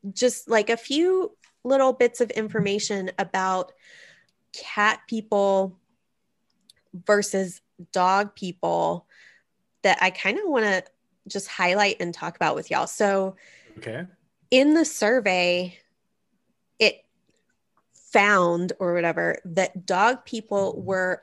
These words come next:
Speaker 1: eleven percent more conscientious than cat people.
Speaker 2: They were more
Speaker 1: Which,
Speaker 2: what?
Speaker 1: like,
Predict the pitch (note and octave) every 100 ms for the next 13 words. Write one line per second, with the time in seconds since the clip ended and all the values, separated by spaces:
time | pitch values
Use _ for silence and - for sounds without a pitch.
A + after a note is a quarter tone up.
0 | - F#3+ F#3 F#3 F#3+ A#3+ B3 C4+ - G#3
1 | F#3+ G3 F#3+ F#3+ - F#3 F3+ - F3+ E3+
2 | E3+ - E3 - - - E3 E3 - -
3 | E3 - - - - - - - _ _
4 | _ - C3 A#2 G#2+ G#2+ G#2+ F#2+ F#2+ G2
5 | F3 -